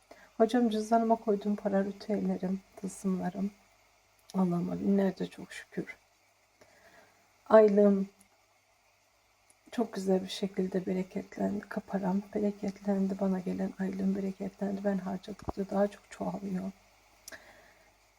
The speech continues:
Hayatım değişti hocam. Sizinle benim hayatım değişti. İnanın, siz hep benim yanımdasınız, kalbimdesiniz.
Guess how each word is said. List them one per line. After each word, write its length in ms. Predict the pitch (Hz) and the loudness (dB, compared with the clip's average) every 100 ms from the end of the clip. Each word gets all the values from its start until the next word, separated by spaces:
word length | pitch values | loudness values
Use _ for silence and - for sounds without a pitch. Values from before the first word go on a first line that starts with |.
| _ _ _ _ _ _ | _ _ _ _ _ _
Hayatım 580 | - 214 220 226 226 254 | 8 10 10 8 6 2
değişti 400 | 220 185 185 - | 4 0 -2 -8
hocam. 440 | 185 185 196 196 190 _ _ _ | -6 -6 -6 -8 -8 _ _ _
Sizinle 600 | - - 196 233 247 233 220 | -20 -8 0 6 6 6 4
benim 200 | 220 208 | 0 0
hayatım 560 | 196 196 196 - 233 | 0 2 0 -2 -2
değişti. 520 | 190 180 - - 185 - - _ _ _ _ _ - - - _ | 0 0 -2 0 0 0 -8 _ _ _ _ _ -20 -20 -20 _
İnanın, 520 | 220 240 240 214 220 240 _ _ _ _ _ _ _ _ _ _ | 2 4 6 6 4 0 _ _ _ _ _ _ _ _ _ _
siz 280 | - 240 - | -4 -4 0
hep 220 | 262 - | 0 2
benim 240 | 247 233 | 2 4
yanımdasınız, 640 | 226 240 240 269 277 254 247 | 6 6 6 4 4 2 0
kalbimdesiniz. 1120 | - 226 214 226 233 269 277 - 202 214 - | 0 2 2 0 0 -2 -2 0 0 0 -8